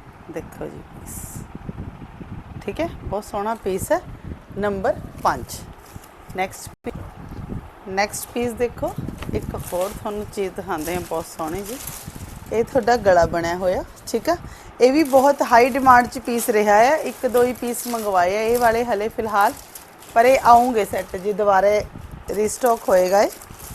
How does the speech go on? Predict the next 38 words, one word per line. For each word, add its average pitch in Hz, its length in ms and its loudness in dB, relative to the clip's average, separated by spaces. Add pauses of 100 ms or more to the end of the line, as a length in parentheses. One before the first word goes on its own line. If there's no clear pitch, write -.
(380)
ਇੱਕ 226 220 0
ਦੋ 220 180 4
ਦਿਨਾਂ 202 260 2
ਦੇ 190 120 2
ਵਿੱਚ 190 160 -4
ਸ਼ਾਇਦ। 175 340 4 (520)
ਇਹ 240 180 8
ਵਾਲਾ 240 260 10
ਰਹੇਗਾ 233 380 6
ਜੀ 240 180 0
ਫਲਾਵਰ, 202 460 4 (220)
ਠੀਕ 226 240 0
ਆ। 339 100 6 (600)
ਇਹ 240 100 8
ਤੁਹਾਨੂੰ 247 380 2
ਬਹੁਤ 220 380 4
ਸੋਹਣੀ 240 380 0
ਐਮਬ੍ਰਾਇਡਰੀ 202 560 4
ਮਿਲ 214 240 -4
ਰਹੀ 233 220 4
ਹੈ 233 80 6 (100)
ਪਿੰਟੈਕਸ 202 480 0
ਦੇ 233 140 4
ਨਾਲ। 233 200 4 (500)
ਇੱਥੇ 233 280 2
ਤੁਹਾਨੂੰ 254 320 0
ਸਾਈਡ 214 320 6
'ਤੇ 254 160 0
ਫੁੱਲ 202 300 0
ਮਿਲ 190 220 -2
ਰਿਹਾ, 208 280 0 (580)
ਬਹੁਤ 240 260 0
ਸੋਹਣਾ 262 300 2 (100)
ਪਿੰਕ 254 240 -4
ਮਜੈਂਟਾ 220 520 2
ਜਿਹਾ 254 140 4
ਕਲਰ 185 300 0
ਹੈ। 277 80 -2